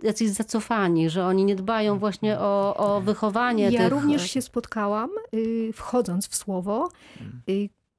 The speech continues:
Speaker 2: znam taką rodzinę wrocławską. Jest to rodzina dosyć popularna, y, z racji tej, iż mają dziesięcioro dzieci. Y, mama jest osobą piszącą, y, dla wielu portali katolickich,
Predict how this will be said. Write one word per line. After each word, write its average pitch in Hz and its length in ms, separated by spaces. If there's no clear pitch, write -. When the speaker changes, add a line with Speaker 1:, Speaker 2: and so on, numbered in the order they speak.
Speaker 2:
znam 262 340
taką 240 260
rodzinę 214 360
wrocławską. 196 840
Jest - 280
to 226 140
rodzina 214 360
dosyć 196 300
popularna, 233 760
y, 190 60
z 185 80
racji 220 340
tej, 226 320
iż - 140
mają 202 300
dziesięcioro 190 560
dzieci. - 400
Y, 190 640
mama 220 540
jest 240 200
osobą 226 340
piszącą, 233 920
y, 185 440
dla 196 280
wielu 214 400
portali 240 460
katolickich, 208 920